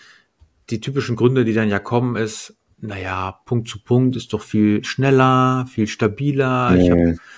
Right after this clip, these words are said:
Speaker 1: weiteres System, was ja theoretisch ausfallen kann. Und das geht doch, ne, wenn ich das direkt mache, viel, viel flotter."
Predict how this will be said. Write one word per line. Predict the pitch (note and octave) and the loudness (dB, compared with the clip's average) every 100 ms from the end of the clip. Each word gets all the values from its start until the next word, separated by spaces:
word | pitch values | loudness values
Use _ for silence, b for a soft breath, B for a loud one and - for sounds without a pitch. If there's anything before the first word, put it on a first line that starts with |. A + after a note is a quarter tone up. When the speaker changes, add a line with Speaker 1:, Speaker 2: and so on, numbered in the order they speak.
| B B | B B
Speaker 1:
weiteres | G#2+ A2 A2 A2 G#2+ | -4 0 2 2 0
System, | - G#2 A#2+ A2 | -2 -2 2 2
was | G#2 G2+ | 2 0
ja | A2 | -4
theoretisch | G2+ A2+ G#2 G#2+ B2+ - | -2 -2 -2 0 -2 0
ausfallen | C#3 C3+ - B2+ A#2+ A#2+ | 2 2 0 -2 0 0
kann. | A#2+ B2 A#2+ A#2 A#2+ B B B B B - | -2 0 0 -2 -6 B B B B B -6
Und | A2 | 0
das | G#2 - | 0 0
geht | A2 A2 | 0 2
doch, | G2 - | 0 -2
ne, | G#2 G#2+ C#3+ A#2+ | -4 0 0 2
wenn | A2 | 0
ich | G#2 | -2
das | - G#2+ | -6 -8
direkt | - A2+ A2 A2+ | -2 0 0 0
mache, | G#2 A2 | -2 -2
viel, | - A2 G2+ G2+ G2 | -4 0 0 0 -4
viel | - A2 | -6 -6
flotter." | - A#2+ B2+ C#3 C3+ B2+ | -2 -2 0 0 0 -4